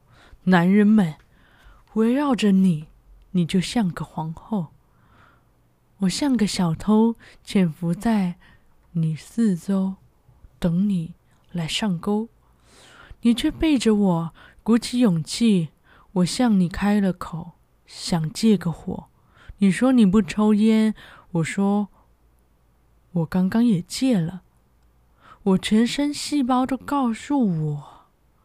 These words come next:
告诉我，“You are so sexy.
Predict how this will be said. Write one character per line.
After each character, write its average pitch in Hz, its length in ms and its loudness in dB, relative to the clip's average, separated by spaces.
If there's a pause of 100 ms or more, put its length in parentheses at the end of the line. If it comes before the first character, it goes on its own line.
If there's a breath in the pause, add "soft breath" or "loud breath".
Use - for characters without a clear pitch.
(160)
告 196 260 -2
诉 285 420 -2
我， 151 380 -4 (680 soft breath)
“You 202 240 2
are 160 180 -2
so - 320 -4
sexy. - 840 -10